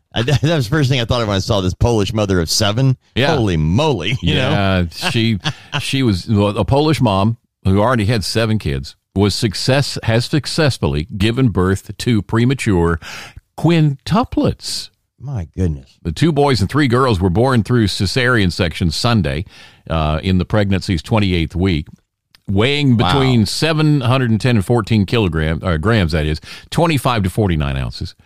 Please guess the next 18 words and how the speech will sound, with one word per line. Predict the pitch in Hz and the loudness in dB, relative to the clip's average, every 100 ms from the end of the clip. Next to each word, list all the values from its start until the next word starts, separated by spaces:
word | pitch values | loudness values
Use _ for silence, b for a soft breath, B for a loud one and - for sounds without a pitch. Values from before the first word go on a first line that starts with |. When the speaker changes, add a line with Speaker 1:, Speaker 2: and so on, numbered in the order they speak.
| B B B | B B B
Speaker 2:
They | - 113 | 0 2
were | 117 - | 2 2
all | 127 151 | 2 2
put | 143 131 | 2 2
in | 120 | 2
incubators | 104 90 90 76 78 90 | 2 0 0 -2 0 0
and | 92 | 0
given | 87 87 | 0 0
breathing | 78 95 95 95 | 0 0 0 -2
support, | 82 80 82 | -2 -4 -2
but | 92 | -2
doctors | 87 113 311 302 | -2 -2 -2 -2
said | 214 214 | 0 2
they're | 196 | 2
all | 185 | 4
doing | 170 180 | 2 2
fine, | - - 87 113 156 _ _ | 0 0 0 -2 -4 _ _
giving, | 104 95 87 | 0 2 2